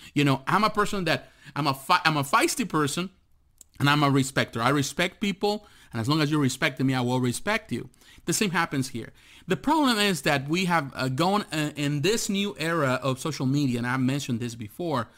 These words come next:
we have gone from being nice to be, uh, you know, jerks online. You know, we are jerks with people. You know, this people is doing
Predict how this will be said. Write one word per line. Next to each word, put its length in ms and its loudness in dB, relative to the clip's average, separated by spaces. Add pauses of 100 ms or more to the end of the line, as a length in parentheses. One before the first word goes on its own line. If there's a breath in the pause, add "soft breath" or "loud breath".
(280 loud breath)
we 120 2
have 180 2
gone 260 0
from 260 -2
being 420 -2
nice 600 -2 (440 soft breath)
to 140 0
be, 520 -2
uh, 300 0 (100)
you 140 0
know, 500 0 (220)
jerks 720 -2
online. 460 -2
You 100 2
know, 80 4
we 180 4
are 120 4
jerks 440 -2
with 160 0
people. 360 -10 (540 soft breath)
You 140 0
know, 100 2
this 220 2
people 300 0
is 120 0
doing 540 -2